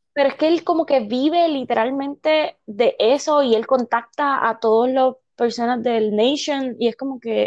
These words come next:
eh, era un poquito extraño. Anyway, para mi entender al principio cuando lo vi, después era como que, ok,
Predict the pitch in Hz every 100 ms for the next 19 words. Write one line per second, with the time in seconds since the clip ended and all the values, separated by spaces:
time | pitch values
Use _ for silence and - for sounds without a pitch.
0 | - - - 359 466 269 277 370 381 220
1 | 190 185 - 254 175 - _ - - 240
2 | 233 226 226 220 214 208 202 190 190 190
3 | 220 226 - 208 175 170 - 202 190 190
4 | 175 165 170 160 175 208 269 254 247 220
5 | 180 160 240